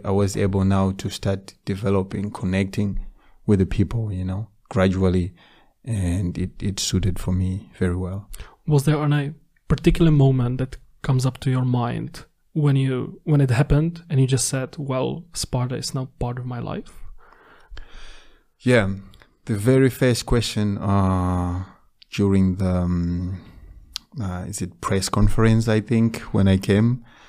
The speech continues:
Speaker 1: So the question was, if I remember very well, "Okay, Costa, now you are here in the club, and, uh,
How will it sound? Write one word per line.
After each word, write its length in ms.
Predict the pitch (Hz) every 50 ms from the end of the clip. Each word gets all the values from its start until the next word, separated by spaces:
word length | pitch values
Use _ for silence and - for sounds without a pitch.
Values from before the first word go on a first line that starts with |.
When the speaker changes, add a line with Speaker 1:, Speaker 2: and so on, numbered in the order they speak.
| - - - - -
Speaker 1:
So 400 | - - - - 101 101 101 95 - - - -
the 100 | 95 95
question 560 | - - - 113 117 - - - 104 101 98
was, 420 | 95 98 95 95 - - - - -
if 180 | - 101 101 -
I 60 | 95
remember 400 | 95 95 95 98 98 98 95 95
very 240 | 90 92 95 95 95
well, 300 | 92 92 87 87 95 95 - _ _ _ - - _ _ _ _ - - _ _ _ _ - - - -
"Okay, 360 | - - - 110 101 98 95
Costa, 420 | - - 104 101 98 - - 98
now 300 | 98 101 104 104 104 104
you 200 | 101 101 101 101
are 60 | 101
here 400 | 98 90 - - 107 107 104 98
in 100 | 98 98
the 100 | 101 98
club, 440 | 95 - - 101 107 110 117 120 120 -
and, 380 | 107 107 101 98 95 95 95 95
uh, 520 | 95 98 95 95 95 92 92 92 92